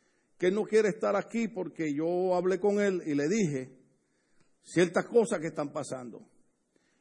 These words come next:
Y yo llamé al muchacho y le dije, "No te quiero más ayudándome en la iglesia". "¿Cómo?". "No te quiero más ayudándome en la iglesia". ¿Sabe por qué? Porque yo no quería que después dijeran que por culpa de la iglesia, que ese es otro punto que tengo aquí,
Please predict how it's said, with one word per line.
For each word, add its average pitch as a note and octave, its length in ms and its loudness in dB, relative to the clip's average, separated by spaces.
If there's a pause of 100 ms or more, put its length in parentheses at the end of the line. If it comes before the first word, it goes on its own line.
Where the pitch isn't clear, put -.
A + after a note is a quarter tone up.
(140)
Y A#2+ 80 -4
yo C#3 80 2
llamé F3+ 240 4
al G#3 60 2
muchacho G#3+ 500 2
y - 20 0
le F#3 140 2
dije, D#3+ 380 -2
"No D3+ 200 -4
te E3 140 -4
quiero F3 260 0
más D3+ 140 -4
ayudándome C3+ 480 -6
en B2 60 -8
la A2+ 60 -8
iglesia". G#2 380 -10 (460)
"¿Cómo?". C#4 460 4
"No B2 180 -8
te A2 100 -12
quiero A2+ 220 -8
más A#2+ 140 -10
ayudándome B2+ 400 -8
en E3+ 60 0
la G#3 40 -2
iglesia". B3+ 420 -2 (560)
¿Sabe D#4 280 8
por D4 200 2
qué? C4+ 540 6
Porque G#3+ 240 2
yo B3 80 4
no D4 100 4
quería C#4 360 6
que A#3 100 0
después B3+ 320 4
dijeran A3+ 480 6 (240)
que F#3+ 140 4
por F#3+ 280 0
culpa D#4 300 6
de D4+ 60 10
la D4 60 6
iglesia, G#3+ 340 2
que F#3 80 -2
ese A3 100 2
es B3+ 80 6
otro C#4+ 260 6
punto D4 280 2
que B3+ 120 2
tengo C#4 240 0
aquí, A3+ 240 0